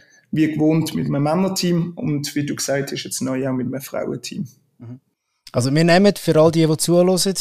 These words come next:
Speaker 2: die Folge am vierundzwanzigsten August auf. Zum Zeitpunkt, wo das ausgestrahlt wird, sind wir kurz vor der Abreise. Ähm, vielleicht können wir jetzt aber schnell sagen, es, eben, es sind ein paar Hürden, die wir haben müssen nehmen,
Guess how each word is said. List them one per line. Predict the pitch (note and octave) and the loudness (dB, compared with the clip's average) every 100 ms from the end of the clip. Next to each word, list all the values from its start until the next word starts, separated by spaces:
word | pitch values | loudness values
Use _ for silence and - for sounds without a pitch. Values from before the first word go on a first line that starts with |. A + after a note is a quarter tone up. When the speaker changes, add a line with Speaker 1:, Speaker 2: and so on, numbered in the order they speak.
| - | -2
Speaker 2:
die | D3 | 0
Folge | E3 D#3+ F#3 - | 2 2 2 0
am | B2+ | -2
vierundzwanzigsten | - F#3 F#3+ - D3+ D3+ D3+ D3+ - - | 2 4 4 2 0 0 0 -4 -4 -2
August | - C3 C3 F#3 A3 - - D#3+ | 0 0 2 2 2 0 -2 -8
auf. | G#3 B3+ - - _ _ _ _ _ _ | -8 -10 -12 -14 _ _ _ _ _ _
Zum | - D3+ | -16 -6
Zeitpunkt, | - G3 G3+ - F#3+ G3 F#3 - | 2 2 2 4 6 6 4 2
wo | D#3 D3+ | 4 6
das | D3+ C3+ | 6 4
ausgestrahlt | E3+ F3+ - - C#3+ D3+ - | 2 2 2 4 6 6 2
wird, | C3+ C3 | -2 -2
sind | - C#3 | 0 0
wir | C3 | 0
kurz | - D3+ F3 - | 0 0 0 -2
vor | C#3+ B2 | -2 0
der | A#2 | 2
Abreise. | A#2+ B2+ G#2+ G2 B2 D#3 - - _ | 0 0 0 0 0 0 -2 -6 _
Ähm, | A#2 A#2 B2+ B2 - | -6 -2 0 0 -4
vielleicht | - D#3+ E3 - | -4 0 2 4
können | D#3 D3+ | 4 6
wir | D3+ | 6
jetzt | F#3 - | 4 4
aber | D#3+ | 2
schnell | D#3 D3+ C#3 | 4 2 4
sagen, | D3 D3+ D#3 - _ _ - | 2 2 0 -2 _ _ -8
es, | C#3 - - - | -4 -4 -4 -2
eben, | - A2 - | 0 0 -2
es | G2 - - - - - | -12 -8 -6 -4 -4 -2
sind | C#3+ C#3 | 0 0
ein | |
paar | - B2+ A#2+ | 0 0 2
Hürden, | F#3 G3+ F3+ | 2 2 2
die | |
wir | F3+ F3+ | 2 2
haben | E3+ | 2
müssen | E3+ D#3+ D#3+ | 2 2 4
nehmen, | D#3 D#3 D#3+ | 6 6 6